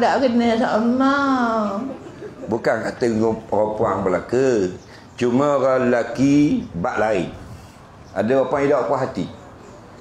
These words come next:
Nah, kita kata ngupak ni orang puang. Bukan orang lelaki tak ngupak, tapi sikit.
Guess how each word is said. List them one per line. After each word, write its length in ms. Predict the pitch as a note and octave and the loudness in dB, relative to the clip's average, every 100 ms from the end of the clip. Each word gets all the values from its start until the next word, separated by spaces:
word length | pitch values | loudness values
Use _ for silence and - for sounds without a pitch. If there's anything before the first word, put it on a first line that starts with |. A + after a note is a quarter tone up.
| - | -4
Nah, 320 | A#2+ - - - - | -4 -4 -10 -16 -6
kita 300 | G2+ A2 - | -2 0 0
kata 80 | A#2+ | -2
ngupak 320 | A2 A2 A#2+ G2+ | -2 -2 -4 -2
ni 80 | A2 | 0
orang 200 | G#2 F2+ - | 0 0 -2
puang. 220 | D#2 - - - - - - - | -4 -4 -14 -18 -20 -20 -20 -6
Bukan 220 | C3 - C#3 | -6 0 0
orang 120 | A#2+ A#2 | 2 2
lelaki 260 | A#2 A#2 B2 | 0 0 0
tak 160 | A#2+ F#2 | 0 0
ngupak, 500 | G#2 C#3 C3+ F#2+ - - - - - | -4 -2 -4 -4 -10 -14 -20 -20 -2
tapi 260 | G#2 - B2 | -2 0 -2
sikit. 400 | C3 - G#2 | -2 -2 -6